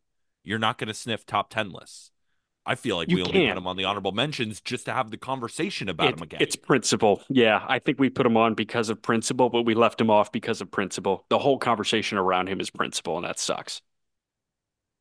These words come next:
Speaker 1: Like, in twenty twenty-one, <laughs> I know it's only sixty-one games.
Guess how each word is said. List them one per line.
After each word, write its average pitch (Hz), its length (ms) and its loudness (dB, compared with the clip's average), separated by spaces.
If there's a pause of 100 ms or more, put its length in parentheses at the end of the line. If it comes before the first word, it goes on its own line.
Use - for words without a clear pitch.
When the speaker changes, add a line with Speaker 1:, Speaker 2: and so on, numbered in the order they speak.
(320)
Speaker 1:
Like, 113 160 -8
in 117 120 -10
twenty 120 320 -4
twenty-one, 131 680 -8 (200)
<laughs> - 200 -18
I 107 100 -10
know 131 120 -4
it's 131 140 -2
only 131 300 -4
sixty-one 98 640 -8
games. 85 420 -12